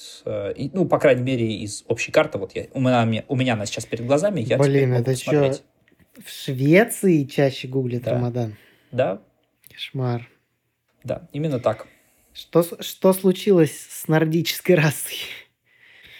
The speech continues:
Speaker 2: Блин, эта новость довольно печальная, потому что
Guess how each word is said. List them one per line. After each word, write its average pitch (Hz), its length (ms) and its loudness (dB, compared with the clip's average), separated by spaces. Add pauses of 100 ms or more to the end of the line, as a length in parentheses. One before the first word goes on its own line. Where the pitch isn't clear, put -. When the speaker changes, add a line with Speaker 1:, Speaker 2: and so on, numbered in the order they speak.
(220)
Speaker 2:
Блин, 190 280 6
эта 247 220 2
новость 247 360 6
довольно 220 360 6
печальная, 208 600 4
потому 151 400 2
что 151 560 4